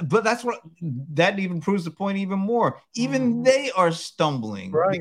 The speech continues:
Speaker 1: because that's
Speaker 2: right.
Speaker 1: a really complex thing.
Speaker 2: Very complex.
Speaker 1: And when it's not your sole business, and when your sole business has been serving up videos, to go from serving up videos with algorithms to that,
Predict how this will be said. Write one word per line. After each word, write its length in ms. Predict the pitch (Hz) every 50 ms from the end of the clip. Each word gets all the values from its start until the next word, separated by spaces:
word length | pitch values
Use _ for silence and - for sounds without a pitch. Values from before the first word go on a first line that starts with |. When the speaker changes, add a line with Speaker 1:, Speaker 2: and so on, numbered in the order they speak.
| 156 180
Speaker 1:
because 140 | 202 175 156
that's 280 | 170 - - 165 151 -
Speaker 2:
right. 80 | 175 151
Speaker 1:
a 40 | 143
really 480 | 151 180 220 262 262 262 254 233 220 202
complex 640 | - - 190 175 - - - 208 214 214 208 - - _ _
thing. 320 | 220 233 226 - 135 123
Speaker 2:
Very 380 | 156 165 165 170 170 160 156 135
complex. 560 | - 147 127 - 131 120 110 101 98 - - _ _ _ _ _ _ - 156
Speaker 1:
And 180 | 151 151 165
when 140 | 170 175 175
it's 240 | 190 180 - - 165
not 340 | 165 175 190 202 196 - 170
your 160 | 165 170 160
sole 540 | 151 - - - 185 185 202 208 214 233 233
business, 580 | 202 202 220 226 226 226 285 262 240 226 226 - -
and 140 | 165 165 165
when 160 | 175 175 170
your 160 | 165 170 165
sole 400 | 147 - - 185 190 208 214 214
business 640 | 196 156 147 170 185 196 - 220 208 196 - - - _ _ _ _ -
has 160 | 143 151 143
been 240 | 135 147 156 147 139
serving 400 | - - - 160 180 196 208 202
up 220 | 202 208 131 113
videos, 720 | 104 147 180 208 226 226 226 233 233 240 240 - - - - _ _ _ _ _ _ _ _ _ _ _ _ _ _ -
to 80 | 180
go 260 | 139 139 175 190 196
from 260 | 190 - 196 175 156 147
serving 420 | - - 202 220 226 240 233 214
up 180 | 220 226 - 165
videos 680 | 139 135 175 202 220 220 220 220 226 220 220 196 180 175
with 180 | 170 160 - -
algorithms 680 | - - 196 208 196 202 208 208 196 214 214 180 - -
to 120 | 180 156
that, 340 | 147 202 233 269 294 294